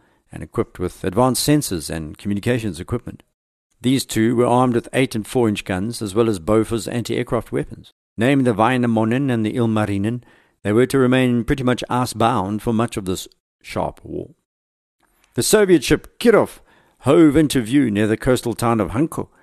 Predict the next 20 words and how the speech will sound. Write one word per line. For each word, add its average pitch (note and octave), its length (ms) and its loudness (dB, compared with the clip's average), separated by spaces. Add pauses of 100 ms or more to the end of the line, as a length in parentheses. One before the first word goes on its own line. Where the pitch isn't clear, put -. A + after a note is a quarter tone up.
(140)
on - 60 -10
the E2 80 -6
first G2+ 260 -2
of D#2 140 -10
December, D#2+ 400 -8 (260)
escorted A#2 480 0
by G2+ 140 2
two A2 260 -2
large G2+ 400 0
destroyers. G#2 680 -10 (520)
Facing D3+ 320 2
them D3 300 2
were C#3 80 0
the A#2+ 100 0
Finnish C3+ 300 -2
coastal B2 340 0
artillery, A2 460 0 (360)
which - 120 -18
regarded F2+ 420 0
itself E2+ 480 -6